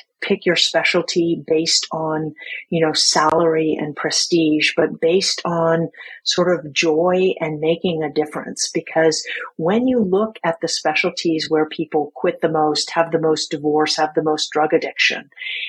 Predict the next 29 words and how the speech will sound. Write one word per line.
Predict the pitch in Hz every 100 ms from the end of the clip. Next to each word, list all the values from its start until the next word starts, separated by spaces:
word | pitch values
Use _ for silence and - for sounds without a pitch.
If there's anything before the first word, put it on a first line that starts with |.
| - -
it's | 226 226
the | -
same | 277 - 220 214
sexy | - 185 - 180
ones | 156 151 151 147
everybody | - 156 151 151
wants | 151 156 -
to | -
go | 147 147 156
<laughs> |
into. | 202 190 - - 180
You | 190
know, | 190 -
it's | -
much | 170 160 214 -
less | 175 175 180 -
the | 170
other | 160 170 165
ones | 156 151 151 - - -
where | 180
you | 175 170
really | 160 165 175 175 160
get | 165 160
meaning | 170 165 165 160
and | 143
purpose. | - 147 - -
That's | 165 185 -
what's | 214 -
gonna | 175